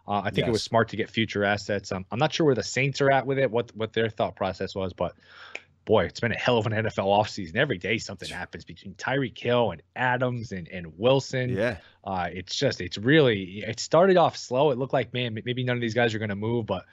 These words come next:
Speaker 1: you know, Brady retires and unretires. Uh, just, it seems like you get a story every two days. That Calvin Ridley, Ridley gambling thing is like, you know, lifetimes ago now. It's been blown off the back
Speaker 2: Yeah, it's old
Speaker 1: pages.
Speaker 2: news.
Speaker 1: Way old news. Absolutely.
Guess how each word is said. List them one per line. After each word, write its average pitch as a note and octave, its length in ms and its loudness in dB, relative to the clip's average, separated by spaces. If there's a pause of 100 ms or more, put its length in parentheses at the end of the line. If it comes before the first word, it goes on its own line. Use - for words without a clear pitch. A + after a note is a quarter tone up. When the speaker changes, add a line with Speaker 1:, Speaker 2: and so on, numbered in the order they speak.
(200)
Speaker 1:
you G2 80 -6
know, D#2+ 60 -6
Brady A#2 360 2
retires G#2 540 0
and G2 100 -4
unretires. A#2 880 2 (400)
Uh, E2+ 260 -4
just, - 420 0
it G2 260 -12
seems D#3 180 0
like B2+ 180 2
you A2 60 -2
get G#2+ 120 2
a F2+ 60 -4
story C3+ 360 4
every A2 180 -2
two A#2 140 -4
days. C3 200 4
That B2 160 0
Calvin C#3+ 360 2
Ridley, C3 300 -4 (160)
Ridley B2 280 -4
gambling G#2+ 400 -4
thing G2+ 200 -4
is F#2+ 180 -6
like, G2 220 -2 (300)
you A2 80 -4
know, G2 220 -2
lifetimes A#2 640 0
ago F2+ 200 -6
now. E2+ 220 -6
It's F#2+ 120 -8
been G#2 220 -2 (160)
blown B2+ 240 2
off B2+ 200 2
the A#2+ 80 -4
back B2 180 2
Speaker 2:
Yeah, G#2+ 60 0
it's G2 120 -4
old B2+ 200 6
Speaker 1:
pages. B2+ 280 4
Speaker 2:
news. - 300 -8 (180)
Speaker 1:
Way D#3+ 300 2
old G#2 220 -4
news. F#2 280 -12
Absolutely. G#2 640 -4